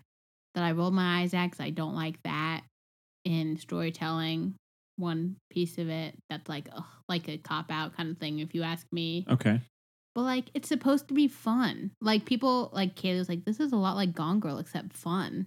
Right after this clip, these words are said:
Speaker 1: And I was like, "Yeah." You know, it was very self-aware. Like, it made jokes.
Speaker 2: I thought Gone Girl was pretty self-aware.
Speaker 1: What are you talking about? That
Speaker 2: I th-
Speaker 1: movie took itself so seriously.
Speaker 2: I don't, uh, see,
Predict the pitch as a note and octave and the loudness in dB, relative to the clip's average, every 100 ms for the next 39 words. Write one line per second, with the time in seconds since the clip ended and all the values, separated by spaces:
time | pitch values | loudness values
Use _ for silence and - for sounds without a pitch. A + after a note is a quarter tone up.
0 | - - F#3 - E3 - G3 D#4 - F3+ | -6 -8 -8 -8 -8 -4 -2 -2 -6 -10
1 | - _ _ _ _ _ - A3 A3+ A#3+ | -16 _ _ _ _ _ 0 4 4 4
2 | G#3+ G3+ B3 A#3 - A3+ G#3 F3 E3+ B2+ | 2 2 4 4 2 2 2 4 2 0
3 | C#3+ E3+ E3+ F3 D#3+ E3 E3+ D#3+ E3 D#3+ | -2 -2 0 0 0 -2 -2 0 0 -2
4 | - - E3 A#3 B2+ A#2+ C#3+ A2+ G#2 - | -4 0 4 4 6 8 8 8 6 4
5 | G#2+ G#2 F#2+ - - G#2 G#2 G#2 G2+ G#2+ | 4 4 4 -2 -2 0 2 4 4 2
6 | - _ _ _ _ _ _ _ F4 F4 | -2 _ _ _ _ _ _ _ -6 -2
7 | E3 - - - - - - - - A#3 | -2 -4 -6 -6 -6 -6 -6 -4 4 6
8 | E4 D#4 D4 B3+ - G3 - G#3+ G#3+ F3+ | 8 6 6 2 2 0 2 0 0 -2
9 | E3+ - - - G3 - _ _ _ _ | -2 -4 -8 -8 -10 -14 _ _ _ _
10 | - G#2+ G#2 - _ _ - - - E2+ | 0 4 2 0 _ _ -12 -10 -8 -4
11 | - G#2 | 2 2